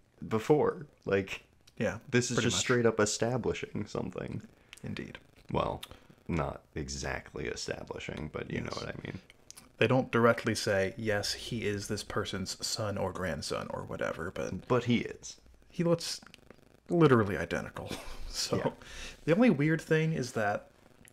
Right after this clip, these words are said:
Speaker 2: if th-, they are as identical as we're led to believe here,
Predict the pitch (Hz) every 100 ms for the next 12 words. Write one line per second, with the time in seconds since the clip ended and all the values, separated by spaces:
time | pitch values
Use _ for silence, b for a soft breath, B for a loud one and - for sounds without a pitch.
0 | - B B B B - 156 - - -
1 | 123 120 120 - 139 151 - 120 113 101
2 | 98 110 113 120 113 117 - _ - 107
3 | 101 - - 107 107 107 107 92 101 110
4 | - 120 120